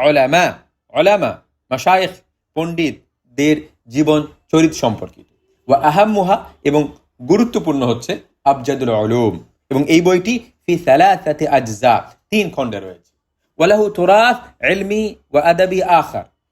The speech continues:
এছাড়া তার আরও অনেক জ্ঞানমূলক, সাহিত্যমূলক কর্মকাণ্ড বা রচনা রয়েছে। তার উল্লেখযোগ্য কয়েকটি রচনা হলো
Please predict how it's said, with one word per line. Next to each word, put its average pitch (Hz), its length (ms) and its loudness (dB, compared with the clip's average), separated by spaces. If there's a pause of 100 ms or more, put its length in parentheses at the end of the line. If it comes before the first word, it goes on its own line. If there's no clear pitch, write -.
(100)
এছাড়া 185 320 -4 (240)
তার 160 140 -2 (100)
আরও 160 220 -2
অনেক 160 320 -6 (680)
জ্ঞানমূলক, 151 560 0 (380)
সাহিত্যমূলক 147 680 -4 (220)
কর্মকাণ্ড 131 520 -4 (320)
বা 120 140 2 (120)
রচনা 123 380 2
রয়েছে। 101 320 -2 (540)
তার 190 240 -2 (420)
উল্লেখযোগ্য 202 580 0 (440)
কয়েকটি 185 300 -4
রচনা 175 340 -2
হলো 160 240 -2